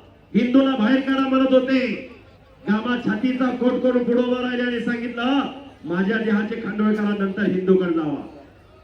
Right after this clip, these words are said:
जमाव शांत झाला आणि निघून गेला. धर्मनिरपेक्ष होते गामा, कृष्ण भक्त होते गामा. म्हातारपणी अर्धांगवायू झाला,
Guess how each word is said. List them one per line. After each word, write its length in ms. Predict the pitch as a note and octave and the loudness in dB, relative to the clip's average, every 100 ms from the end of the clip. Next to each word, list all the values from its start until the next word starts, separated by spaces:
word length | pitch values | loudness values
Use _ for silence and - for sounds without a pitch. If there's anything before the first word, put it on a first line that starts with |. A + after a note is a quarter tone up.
| - F3 | -10 -4
जमाव 320 | F3+ G#3+ A3 | 0 2 2
शांत 340 | G#3+ G#3+ A3 | 2 -2 -4
झाला 280 | A3 A3 A3+ | -4 -2 -2
आणि 200 | A3 G#3+ | -2 0
निघून 280 | G3 F#3+ G#3 | 4 6 6
गेला. 300 | G3 G3 F3+ C3+ - - - - F3 | 4 0 -2 -6 -14 -20 -20 -8 -2
धर्मनिरपेक्ष 720 | G#3+ A#3+ A#3+ A#3+ B3+ C4 C4 | 0 2 2 2 2 2 4
होते 260 | C4 C4 | 4 4
गामा, 560 | C4 C4 C4 C4 A3 - - - - - - - | 0 0 0 0 -2 -6 -12 -20 -20 -20 -8 0
कृष्ण 320 | A#3+ - C#4 | 2 2 2
भक्त 300 | C#4+ C#4+ D#4 | 2 0 0
होते 340 | D4+ D4+ D4+ | 2 2 0
गामा. 440 | D4+ D4+ D4+ D4+ C4 G#3 - - - - - - - - - - - _ - | 0 -2 0 0 -2 -4 -12 -18 -20 -20 -20 -20 -20 -20 -20 -20 -20 _ -6
म्हातारपणी 580 | A3 A#3 C4+ C4+ C4 C4 | -4 2 2 4 2 4
अर्धांगवायू 760 | B3 C4 C4+ C4+ C4+ C4+ C#4 | 2 2 2 4 4 6 6
झाला, 420 | C4+ C#4 C#4 C#4 | 6 4 4 2